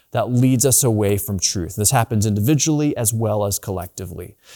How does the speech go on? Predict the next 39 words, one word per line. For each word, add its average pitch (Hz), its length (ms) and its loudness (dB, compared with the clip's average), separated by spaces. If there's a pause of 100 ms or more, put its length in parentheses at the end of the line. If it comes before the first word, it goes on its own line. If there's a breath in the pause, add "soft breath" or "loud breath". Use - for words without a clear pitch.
So - 120 2
let's 131 80 4
go 202 100 6
to 165 60 6
Genesis 135 460 2
three. 131 320 2
It's - 140 0
where 131 80 2
we're 113 80 2
starting 123 360 2
each 131 220 0
of 117 60 2
these 120 160 0
messages 120 520 0 (260 soft breath)
as 110 120 2
we 131 140 6
see 147 400 6
this 123 280 0
strategy 131 760 0
of 110 160 -2
the 113 60 0
deceiver 104 520 0
in 107 220 -4
action. 87 560 -4 (640)
So 143 120 4
Genesis 143 460 4
three, 120 240 2
here's 117 180 2
how 117 100 4
it 107 80 -2
starts. - 420 0
It - 680 -20
says, 131 120 4
"Now 147 100 8
the 131 80 8
serpent - 640 4
was 113 140 4
more 127 140 6
crafty 117 720 -2